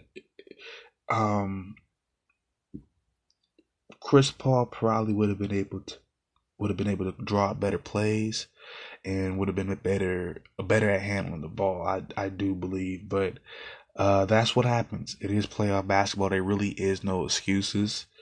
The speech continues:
You kinda just gotta play the hand that you're dealt. And they, for, for what it's worth, they play defense for, I would say, three and a half quarters, but you need a whole four quarters to win. And that's what they couldn't provide.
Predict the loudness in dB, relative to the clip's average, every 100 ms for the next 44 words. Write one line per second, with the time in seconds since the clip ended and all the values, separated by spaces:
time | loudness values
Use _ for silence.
0 | -20 -20 -2 0 4 6 4 2 0 0
1 | 0 0 0 0 0 -2 -2 -4 -6 -4
2 | 0 2 0 -6 _ -20 -20 -20 _ 4
3 | 6 8 8 8 6 6 2 0 0 4
4 | 4 4 2 2 2 0 -4 -2 -2 0
5 | 0 0 0 -2 -2 -6 -2 0 2 0
6 | -6 -18 -20 _ _ _ -20 -20 -4 -2
7 | -2 -4 -4 -4 -4 -6 -2 0 2 2
8 | 2 0 0 -6 -20 _ -20 -20 _ -6
9 | 2 4 4 2 -4 -16 -20 -18 -18 -10
10 | -4 -2 0 0 2 2 2 0 -2 -2
11 | 0 0 -2 -8 -8 -2 -2 -2 -8 -16
12 | _ _ -20 -20 -20 -12 -6 -4 -2 -2
13 | -2 -2 -4 -4 0 0 0 -4 -4 0
14 | -2 -2 -8